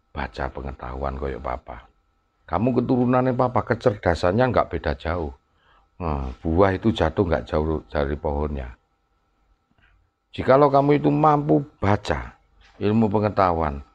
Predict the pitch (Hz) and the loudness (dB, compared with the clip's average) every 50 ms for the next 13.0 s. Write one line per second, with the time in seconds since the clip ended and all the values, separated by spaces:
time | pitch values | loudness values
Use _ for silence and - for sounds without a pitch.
0 | _ _ _ _ _ 87 87 90 90 80 - 82 80 71 76 73 71 - 69 60 | _ _ _ _ _ -2 0 2 0 0 0 -4 -2 0 0 -2 -2 -4 -10 -12
1 | - 73 - - - _ _ _ _ _ _ _ _ _ _ _ _ _ _ _ | -12 -16 -18 -20 -20 _ _ _ _ _ _ _ _ _ _ _ _ _ _ _
2 | _ _ _ _ _ - 87 90 85 80 82 73 - - - _ _ _ 52 55 | _ _ _ _ _ -2 0 0 0 0 -2 -4 -4 -6 -14 _ _ _ -14 -10
3 | 67 78 80 76 78 90 90 - 104 87 71 67 52 - - 58 55 - - 52 | -8 -4 -2 0 0 -2 0 0 0 0 0 -4 -8 -8 -12 -14 -16 -16 -18 -20
4 | 53 - _ _ _ _ _ _ _ _ _ _ _ _ _ _ _ _ _ _ | -20 -20 _ _ _ _ _ _ _ _ _ _ _ _ _ _ _ _ _ _
5 | _ _ _ _ _ _ _ _ _ _ _ _ - 160 151 - - - - - | _ _ _ _ _ _ _ _ _ _ _ _ -20 -20 -20 -20 -20 -20 -20 -20
6 | _ 73 78 82 85 82 80 80 85 92 92 92 87 87 85 85 85 85 85 85 | _ -4 0 2 4 6 6 6 6 6 4 4 4 4 6 6 6 6 6 4
7 | 85 85 87 85 82 82 82 85 101 110 117 113 107 - - - - - 240 247 | 4 4 4 4 4 2 2 2 2 0 0 0 -4 -8 -18 -20 -4 -2 2 4
8 | 269 277 285 294 285 247 226 269 202 160 160 156 156 143 117 95 98 117 117 - | 4 6 8 6 6 8 6 4 4 4 0 -2 0 2 4 4 4 2 2 4
9 | 107 101 104 104 107 104 104 95 87 87 85 80 82 85 92 107 113 110 87 69 | 4 6 6 6 6 4 4 2 2 2 2 2 4 4 4 2 2 0 -2 -2
10 | 71 71 - - _ _ _ _ _ _ _ _ _ _ _ _ 82 76 71 69 | -2 -8 -10 -12 _ _ _ _ _ _ _ _ _ _ _ _ -14 -12 -12 -12
11 | 71 78 - _ _ _ _ _ _ _ _ _ _ _ _ _ _ _ _ _ | -14 -16 -20 _ _ _ _ _ _ _ _ _ _ _ _ _ _ _ _ _
12 | _ - - - - - - - _ _ _ _ _ _ _ _ - 65 67 | _ -20 -20 -20 -20 -20 -20 -20 _ _ _ _ _ _ _ _ -18 -16 -14